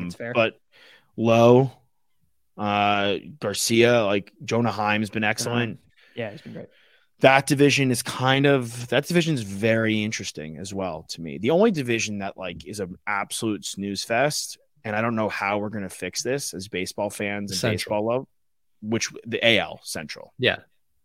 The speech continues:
Speaker 1: Horrible.
Speaker 3: Yeah. It's really bad. I think, I think all those teams are gonna be sellers too, besides the Twins. Um, I mean, Detroit has gotta stay the course and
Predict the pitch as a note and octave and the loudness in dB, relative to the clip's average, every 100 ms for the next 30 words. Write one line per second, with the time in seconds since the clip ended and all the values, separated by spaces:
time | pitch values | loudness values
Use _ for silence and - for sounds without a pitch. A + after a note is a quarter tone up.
0 | _ _ - - B2 E2+ - - _ _ | _ _ -12 0 0 0 -8 -20 _ _
1 | _ _ _ _ _ _ _ - A#2 F2+ | _ _ _ _ _ _ _ -6 -4 -4
2 | F2+ _ _ _ _ _ - G2 G#2 G2+ | -8 _ _ _ _ _ -12 -6 -4 -4
3 | G2 G2 E2+ - G#2+ A#2 - C3 B2+ A#2 | -4 -4 -4 -6 -4 -4 -2 -2 0 2
4 | A2 B2 A#2+ - A#2+ A#2 G#2+ G2 - G#2+ | 6 6 4 0 -2 0 -2 -4 -4 -4
5 | G#2+ E2+ - G#2+ F2+ F2 - F#2 F2 E2 | -4 -6 -8 -8 -8 -8 -4 -4 -4 -10
6 | - G2+ F2+ E2 - - _ _ _ _ | -10 -8 -8 -12 -16 -20 _ _ _ _
7 | - F2+ F2 E2 F2+ - A#2 G2+ G2 - | -10 -6 -4 -6 -8 -4 -2 -2 -6 -14
8 | F#2+ - A2 F#2 - G2+ - F#2+ - G2+ | -6 -4 -2 -4 -6 -10 -4 -4 -4 -6
9 | E2+ - G2 F#2 - F2 E2+ | -8 -10 -8 -6 -8 -10 -14